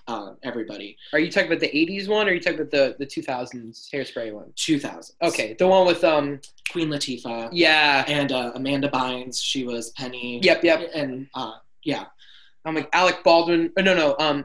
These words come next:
Speaker 2: not Alec Baldwin.
Speaker 1: Zac Efron was in it.
Speaker 2: Yeah, no, I'm trying to think, what's his name? He played the mom.
Speaker 1: Oh, um,
Speaker 2: He was in drag.
Speaker 1: Yes, I, uh, was it?
Speaker 2: John Travolta.
Speaker 1: Yes.
Speaker 2: Yeah, John Travolta.
Speaker 1: Yes, John Travolta.
Speaker 2: Yeah, 'cause it's set in Baltimore. Like, they filmed it in Baltimore.
Speaker 1: Oh, yeah.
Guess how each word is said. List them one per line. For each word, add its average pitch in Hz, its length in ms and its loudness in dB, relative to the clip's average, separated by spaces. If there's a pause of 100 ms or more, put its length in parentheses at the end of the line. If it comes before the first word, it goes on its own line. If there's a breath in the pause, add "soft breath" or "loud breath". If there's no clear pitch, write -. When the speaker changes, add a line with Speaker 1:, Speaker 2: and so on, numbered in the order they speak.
(160)
Speaker 2:
not 143 200 -8
Alec 143 200 -6
Baldwin. 135 240 -4
Speaker 1:
Zac 143 200 -2
Efron 123 380 -8
was 117 200 -12
in 117 100 -12
it. 117 220 -12
Speaker 2:
Yeah, 160 260 4
no, 170 140 4
I'm 175 100 2
trying 196 160 -2
to 175 60 -6
think, 185 280 -6
what's 175 180 -2
his 165 120 -6
name? 165 180 0
He 170 80 -2
played 175 240 0
the 170 60 0
mom. 156 440 0 (1080 soft breath)
Speaker 1:
Oh, 175 440 2
um, 147 400 2
Speaker 2:
He 185 140 0
was 175 140 2
in 175 80 2
drag. 160 560 2 (180)
Speaker 1:
Yes, 147 540 0
I, 135 260 -2 (280)
uh, 143 200 -2
was 143 180 -4
it? 160 280 -2
Speaker 2:
John 214 220 4
Travolta. 175 560 2
Speaker 1:
Yes. 156 400 0
Speaker 2:
Yeah, 151 160 4
John 208 260 0
Travolta. 165 500 2
Speaker 1:
Yes, 143 260 0
John 139 200 -2
Travolta. 117 560 -10
Speaker 2:
Yeah, 131 300 0 (100)
'cause 190 140 -2
it's 220 140 2
set 202 160 4
in 180 60 -4
Baltimore. 175 540 0
Like, 165 140 4
they 160 120 2
filmed 196 260 0
it 143 60 0
in 175 120 -2
Baltimore. 147 500 -2
Speaker 1:
Oh, 208 160 0
yeah. 170 220 0